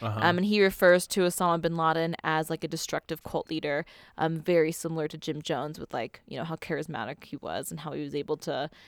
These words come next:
Speaker 2: get a group of people to do some pretty gnarly, gnarly shit. In an article on Al-Qaeda published in the Times, journalist Mary Ann Sieg-,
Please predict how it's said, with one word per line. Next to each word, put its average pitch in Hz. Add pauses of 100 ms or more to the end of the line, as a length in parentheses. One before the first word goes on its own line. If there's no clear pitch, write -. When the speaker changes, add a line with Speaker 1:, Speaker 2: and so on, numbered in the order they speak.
(160)
Speaker 2:
get 156
a 151
group 156
of -
people 139
to 147 (960)
do 175
some 165
pretty 160
gnarly, 160 (200)
gnarly 175
shit. - (500)
In 359
an 403
article 247 (100)
on 220
Al-Qaeda 208
published 202
in 202
the 190
Times, 190
journalist 190
Mary 185
Ann 175
Sieg-, -